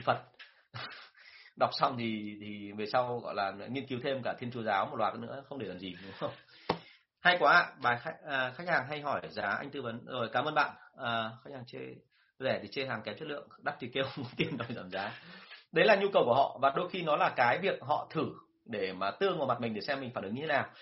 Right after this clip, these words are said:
Hãy nhớ có một số cái câu phản đối khách hàng, mục đích không phải là để hỏi thông tin. Mục đích của họ là để dò xem phản ứng của anh chị như thế nào.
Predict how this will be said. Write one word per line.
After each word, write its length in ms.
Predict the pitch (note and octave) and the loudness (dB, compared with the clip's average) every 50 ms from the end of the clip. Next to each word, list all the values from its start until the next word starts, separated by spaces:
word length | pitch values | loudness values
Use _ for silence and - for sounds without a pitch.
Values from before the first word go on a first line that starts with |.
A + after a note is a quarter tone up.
| - - - | -20 -4 -2
Hãy 160 | F3+ F3+ F3+ | 0 0 4
nhớ 200 | E3+ D#3+ D#3 F3 - | 4 4 4 4 2
có 80 | - E3 | 0 -2
một 80 | F3+ F#3 | -2 -2
số 160 | - D#3+ - - | -2 -2 -4 -4
cái 100 | E3+ E3+ | -6 -6
câu 140 | F#3+ F3 F3 | -4 -4 -2
phản 160 | - - - | 0 0 0
đối 140 | G#3+ A3+ - | 0 -2 -4
khách 80 | F#3+ F#3+ | 0 2
hàng, 280 | E3+ D3+ B2 G#2 G2+ G#2 B2 | 4 4 4 2 0 -6 -10
mục 180 | C3 B2+ B2 | -8 -6 -4
đích 160 | - G3 G3 - | -4 -6 -6 -6
không 200 | - G3+ F3 E3+ | -6 -6 -4 -2
phải 100 | D#3+ B2+ | -2 -2
là 60 | G2 | 0
để 120 | F#2 F#2+ F#2+ | 0 -2 -2
hỏi 120 | G2+ F2+ - | -2 -4 -8
thông 100 | - C3+ | -6 -4
tin. 180 | - F#3 F3+ C3 - - - _ _ _ _ _ _ _ - | -2 -2 -2 -2 -6 -10 -16 _ _ _ _ _ _ _ -8
Mục 160 | C#3 C3+ - | -8 -2 0
đích 140 | G#3+ B3 - - | 0 0 0 0
của 140 | - G2 | -2 0
họ 200 | A2 B2+ A#2 - G#2+ | 0 0 0 0 -2
là 80 | G#2+ | -2
để 120 | G#2 G2 F2 | -2 -4 -6
dò 360 | - - G#2 A#2+ A#2+ A2+ A2+ - | -4 -2 0 2 2 2 0 0
xem 180 | - C#3+ A#2 - | -2 -2 -2 -4
phản 140 | - G#2 F2+ | -6 -6 -6
ứng 140 | F2 G#2+ | -8 -6
của 80 | C#3 C3+ | -4 -4
anh 140 | A#2 A#2+ B2+ | -4 -4 -6
chị 120 | - C#3+ | -8 -10
như 140 | - B2 B2 - | -10 -12 -10 -6
thế 60 | C3 | -2
nào. 200 | C3+ B2 G2 | -2 0 -2